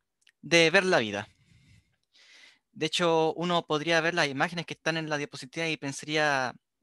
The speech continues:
que, como, ¿qué estaría viendo? Bueno, en el caso de la primera imagen sería un diagrama de Voronoi que se construye utilizando las capitales de los países europeos, de los principales cap-,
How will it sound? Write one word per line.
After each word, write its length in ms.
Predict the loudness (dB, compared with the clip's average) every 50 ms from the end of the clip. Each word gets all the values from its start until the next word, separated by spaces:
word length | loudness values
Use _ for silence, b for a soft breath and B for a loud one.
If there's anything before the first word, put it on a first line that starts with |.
| -20 -20 _
que, 480 | -8 -6 -4 -4 -4 -4 -6 -6 -8 -12 _
como, 140 | -10 -10 -6
¿qué 100 | -4 -6
estaría 320 | -6 -4 -4 -4 -2 -2 -2
viendo? 380 | -2 -2 -4 -4 -8 -14 -20 _ _ _ _ _ B B B B B B B B B B B _ -4
Bueno, 320 | -2 -2 -2 -2 -6 -12 _ _ _
en 300 | -8 -6 -6 -4 -4 -6
el 140 | -6 -6
caso 200 | -6 -8 -4 -4
de 40 | -6
la 40 | -6
primera 220 | -6 -8 -6 -6
imagen 380 | -2 -2 -2 -4 -4 -6 -8 -8
sería 520 | -8 -8 -4 -2 0 0 0 0 -2 -4 -6 -8
un 140 | -8 -4
diagrama 320 | -4 -4 -4 -4 -6 -6 -8
de 20 |
Voronoi 480 | -6 -6 -6 -4 -4 -4 -4 -6 -8 -12 _ _ _ _ _ _ _ _
que 80 | -14 -10
se 140 | -10 -10 -8
construye 520 | -10 -10 -10 -8 -6 -6 -4 -2 -2 -4
utilizando 480 | -4 -6 -8 -8 -8 -6 -8 -6 -6 -4
las 180 | -4 -4 -4 -6
capitales 460 | -8 -10 -8 -6 -4 -4 -2 -2 -4
de 80 | -6
los 100 | -8 -8
países 300 | -6 -6 -6 -6 -6 -8
europeos, 560 | -8 -8 -8 -8 -8 -10 -10 -10 -14 -20 _ _ _ _ _ _ _ _ _ _ _ _ _ _ _ _ _ _ _ _
de 80 | -14
los 80 | -12 -12
principales 360 | -12 -14 -10 -6 -6 -6 -6
cap-, 120 | -6 -10